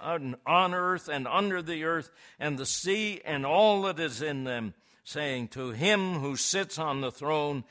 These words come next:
and to the Lamb be praise and honor and glory and power forever and forever.'" And so the angels have this business of exalting and praising God.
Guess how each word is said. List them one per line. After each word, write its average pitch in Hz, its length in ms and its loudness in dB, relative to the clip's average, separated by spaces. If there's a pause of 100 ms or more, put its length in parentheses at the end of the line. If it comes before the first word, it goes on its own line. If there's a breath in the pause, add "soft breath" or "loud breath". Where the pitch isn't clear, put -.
(220 loud breath)
and 139 260 0
to 139 140 -4
the 120 160 -4
Lamb 147 560 0
be 113 240 -6
praise 165 640 0
and 113 200 -4
honor 151 460 2
and 113 220 -2
glory 175 640 4
and 113 280 -6
power 143 580 6 (340 loud breath)
forever 127 760 4 (300 soft breath)
and 110 280 0
forever.'" 110 640 2 (720)
And 117 180 -4
so 135 240 2
the 117 200 0
angels 131 680 0
have 123 340 0
this 117 260 -2
business 123 800 -4
of 113 180 -4
exalting 117 960 4
and 107 280 -6
praising 147 640 0
God. 101 520 0